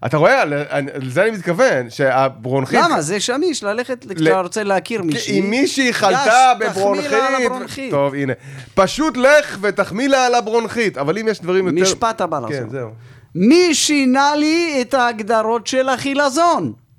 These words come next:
Speaker 2: לחזור.
Speaker 1: מי שינה לי את ההגדרות של החילזון? אתה מבין, אבל זה לא, מי
Speaker 2: שוב גילית לי את הסוף של הפוטומקי.
Speaker 1: מי יגיד את זה?
Speaker 2: אתה.
Speaker 1: שוב גילית לי את הסוף של הפוטומקי.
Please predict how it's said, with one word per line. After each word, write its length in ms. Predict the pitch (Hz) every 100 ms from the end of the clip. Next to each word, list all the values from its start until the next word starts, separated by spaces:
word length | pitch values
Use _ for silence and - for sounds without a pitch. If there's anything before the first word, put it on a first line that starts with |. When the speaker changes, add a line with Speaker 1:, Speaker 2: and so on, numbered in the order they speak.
| _ _ _ - -
Speaker 2:
לחזור. 600 | 151 254 240 330 302 160
Speaker 1:
מי 320 | 165 196 311
שינה 440 | 302 294 269 220 208
לי 240 | 240 269
את 120 | 262
ההגדרות 600 | 262 247 247 247 202 190
של 140 | 190 208
החילזון? 840 | 202 226 233 202 302 269 160 104 - _ _ _
אתה 140 | 117 135
מבין, 220 | 127 220
אבל 220 | 156 117 101
זה 120 | 104 110
לא, 120 | 147
מי 120 | 151
Speaker 2:
שוב 460 | 160 262 277 302 320 - _ -
גילית 600 | 156 175 220 220 277 247
לי 520 | 202 185 202 262 277 - 214
את 120 | 233
הסוף 540 | 196 185 - 269 277
של 280 | - 254 262
הפוטומקי. 1300 | 269 - 262 269 254 247 220 - 151 131 110 95 67 - -
Speaker 1:
מי 100 | 277
יגיד 260 | 240 170 - _
את 60 | -
זה? 60 | - -
Speaker 2:
אתה. 220 | - - - - - - -
Speaker 1:
שוב 400 | - 285 339 330 269
גילית 400 | 196 185 240 277
לי 420 | 254 269 285 277
את 120 | 208
הסוף 440 | 170 - 214 277 269
של 220 | 220 180
הפוטומקי. 1160 | 151 180 202 262 247 185 147 147 117 101 95